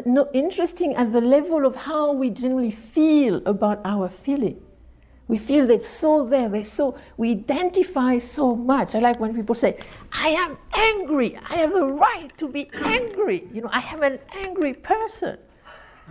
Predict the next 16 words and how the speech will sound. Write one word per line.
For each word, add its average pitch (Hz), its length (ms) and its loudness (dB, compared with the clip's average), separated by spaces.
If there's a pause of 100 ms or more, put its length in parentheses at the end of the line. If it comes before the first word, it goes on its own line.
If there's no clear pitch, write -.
(460)
And - 100 -4
I 415 40 2
think, 302 180 -2
"Well, 302 200 4
fair 339 320 2
enough, 440 440 0
but - 360 0 (880)
is 277 220 2
it, 285 420 0 (1900)
is 262 120 4
it 294 140 0
comfortable? 359 640 2 (160)
<laughs> - 2250 -2
Is 269 100 2
it 285 200 -2
pleasant?" 480 600 2